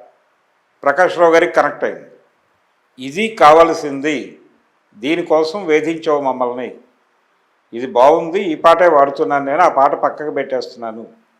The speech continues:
అని చెప్పి ఈ "నేను పుట్టాను" పాటనే సినిమాలో వాడేశాడు.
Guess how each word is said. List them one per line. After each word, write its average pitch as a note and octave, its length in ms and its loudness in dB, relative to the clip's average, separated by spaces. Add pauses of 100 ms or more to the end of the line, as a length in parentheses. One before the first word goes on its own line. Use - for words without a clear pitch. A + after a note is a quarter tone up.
(460)
అని C3 120 -4
చెప్పి C3+ 680 -8 (640)
ఈ B2+ 120 -6
"నేను C#3+ 280 0
పుట్టాను" D#3 540 -2
పాటనే C#3 600 -2 (640)
సినిమాలో D3+ 460 0
వాడేశాడు. B2+ 480 0